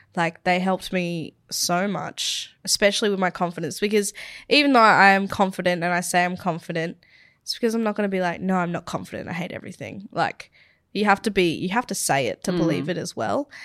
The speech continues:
Speaker 1: And, like, there was definitely days where I'm like, even now I'm like, "I'm such a failure." Like, and my friends are like, "Letitia, like, look at how old you are and, like, how much you've achieved."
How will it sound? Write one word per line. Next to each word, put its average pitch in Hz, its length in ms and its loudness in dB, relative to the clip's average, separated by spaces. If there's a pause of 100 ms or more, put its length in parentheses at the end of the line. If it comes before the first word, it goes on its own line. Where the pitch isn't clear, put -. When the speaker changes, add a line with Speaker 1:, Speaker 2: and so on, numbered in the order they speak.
(300)
Speaker 1:
And, 190 360 2
like, 185 200 4
there 202 100 8
was 202 160 4
definitely 214 440 4
days 190 380 2
where 185 120 0
I'm 175 100 -6
like, 175 320 -6 (880)
even 302 280 8
now 254 180 10
I'm 202 120 8
like, 196 180 0
"I'm 190 120 -2
such - 240 -4
a 185 60 -8
failure." 170 800 2 (260)
Like, 170 280 0
and 190 160 -2
my 180 80 -4
friends 190 340 -2
are 190 40 -6
like, 185 220 -4
"Letitia, 208 520 -2
like, 170 320 -6 (480)
look 247 220 2
at 339 100 6
how 226 300 6
old 196 240 4
you 185 160 2
are 180 400 2 (120)
and, 196 140 -2
like, 180 200 -2
how - 280 -2
much 190 240 0
you've 190 160 0
achieved." 170 720 -4